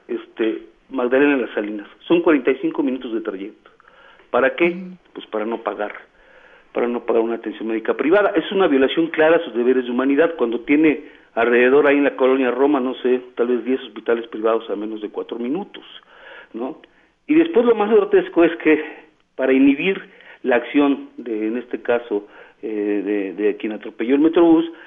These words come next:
Speaker 1: el representante del Metrobús se presenta ante el Ministerio Público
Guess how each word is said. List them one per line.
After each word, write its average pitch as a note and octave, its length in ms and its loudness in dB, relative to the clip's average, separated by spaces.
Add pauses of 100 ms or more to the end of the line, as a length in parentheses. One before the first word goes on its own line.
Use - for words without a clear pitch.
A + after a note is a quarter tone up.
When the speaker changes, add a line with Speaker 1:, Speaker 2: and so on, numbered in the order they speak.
(140)
Speaker 1:
el A#2+ 100 0
representante B2+ 580 0
del G3 100 2
Metrobús E3 520 2
se - 100 2
presenta C#3 400 -2
ante C3 120 -2
el A2+ 60 -4
Ministerio D#3 440 -4
Público D3+ 520 -2